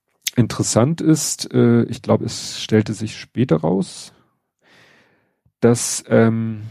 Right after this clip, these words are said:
ihre Tochter wohl eine Krankheit hatte, die hier im Buch auch ausführlich beschrieben wird, wie sie entdeckt wurde und so weiter und so fort, nämlich, ähm,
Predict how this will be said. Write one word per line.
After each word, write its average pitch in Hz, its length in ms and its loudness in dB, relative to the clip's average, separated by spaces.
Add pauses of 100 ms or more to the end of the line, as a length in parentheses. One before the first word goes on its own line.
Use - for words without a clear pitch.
(760)
ihre 120 280 2
Tochter 120 440 2
wohl 117 160 2
eine 107 200 2
Krankheit - 680 0
hatte, 123 320 -2 (1600)
die 123 180 2
hier 117 220 4
im 113 100 -2
Buch 127 220 0
auch 117 120 4
ausführlich 127 440 -2
beschrieben 143 500 -2
wird, 143 260 4
wie 113 60 -2
sie 113 160 -2
entdeckt 104 560 -2
wurde 135 320 2
und 113 140 -6
so 117 100 -6
weiter 120 300 2
und 113 160 -10
so 113 80 -12
fort, 117 440 0
nämlich, 110 1080 0
ähm, 104 840 -2